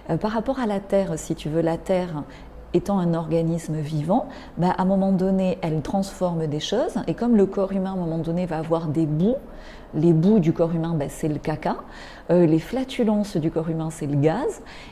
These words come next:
Et ben voilà, le pétrole et le gaz, c'est ça pour la Terre. Donc, euh, étant donné que la Terre est vivante, et tant qu'elle est vivante, il y a des bouts du pétrole, du gaz, du caca. <laughs> que tu réutilises le caca des vaches en compost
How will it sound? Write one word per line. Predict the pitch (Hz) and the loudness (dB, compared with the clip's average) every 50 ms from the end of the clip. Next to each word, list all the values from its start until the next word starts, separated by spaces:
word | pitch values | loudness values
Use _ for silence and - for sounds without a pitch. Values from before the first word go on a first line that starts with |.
| - - | 0 2
Et | 175 | 4
ben | 156 175 | 4 4
voilà, | 180 180 202 180 160 156 160 | 4 2 2 2 0 0 0
le | 147 151 | 0 0
pétrole | 147 - 170 160 - - 185 170 | 2 0 0 0 2 2 2 4
et | 160 | 4
le | 147 156 | 2 2
gaz, | 143 170 175 247 - | 2 2 0 0 -2
c'est | - - 170 | -4 -4 -4
ça | 156 - 226 240 | -4 -2 -4 -6
pour | 233 - 220 | -4 -4 -4
la | 202 208 | -4 -4
Terre. | 208 - - 170 170 170 160 - - - - - - | -6 -6 -8 -8 -8 -8 -10 -12 -14 -18 -18 -8 0
Donc, | - 185 202 202 196 202 | 4 6 6 6 6 6
euh, | 175 156 | 4 6
étant | 196 196 208 220 | 6 6 6 4
donné | 208 202 190 196 196 | 4 4 4 2 2
que | 196 | 2
la | 180 170 175 | 0 -4 -2
Terre | - - 185 175 170 | 0 2 2 2 2
est | 160 | 0
vivante, | 147 151 165 160 185 240 311 320 - | 0 0 0 0 0 0 0 0 0
et | 175 | 0
tant | - - 202 196 | 0 2 0 0
qu'elle | 196 185 156 | 0 2 2
est | 160 | 0
vivante, | 160 143 156 156 180 233 427 - 240 180 - - | 0 0 0 0 0 -2 -2 -4 -6 -6 -4 0
il | - 175 | 2 4
y | 190 214 | 4 4
a | 233 226 - - - - - - - | 2 0 -4 -8 -12 -18 -14 -6 2
des | 151 151 180 | 6 6 8
bouts | 160 156 156 180 226 277 - - - - - - | 8 8 6 6 6 4 2 -4 -16 -16 -12 -10
du | - 151 | -8 -6
pétrole, | 151 - 165 160 - - 160 175 240 254 190 - | -2 0 -2 -2 -2 -2 -2 0 0 0 0 -2
du | 151 143 160 | -2 0 2
gaz, | 147 143 170 202 233 - | 4 4 2 2 0 -2
du | - 160 | -2 0
caca. | - - 160 160 - - 254 | 2 2 2 2 2 2 2
<laughs> | - - - - - - - - - - - - - - - - - - - 508 554 440 349 262 - - | 0 -4 -10 -16 -18 -18 -20 -20 -20 -20 -20 -20 -14 -8 -8 -8 -6 -6 -8 -8 -8 -6 -6 -8 -6 -2
que | - - 214 | 4 4 4
tu | 214 214 - - 185 | 4 4 4 4 6
réutilises | 175 180 - 185 165 165 - - 180 165 156 170 185 175 - | 6 6 6 4 2 2 2 2 2 2 4 2 2 2 0
le | 151 135 147 | 0 0 0
caca | 147 151 151 151 - 165 160 165 | 0 0 -2 -2 -2 -2 -2 -2
des | 156 139 147 | 0 0 0
vaches | 131 147 151 160 - - | 0 0 -2 -2 -2 -4
en | 151 156 | -4 -4
compost | - 160 160 156 - 175 165 170 170 - - - | -4 -4 -4 -2 0 2 2 2 2 -2 -4 -4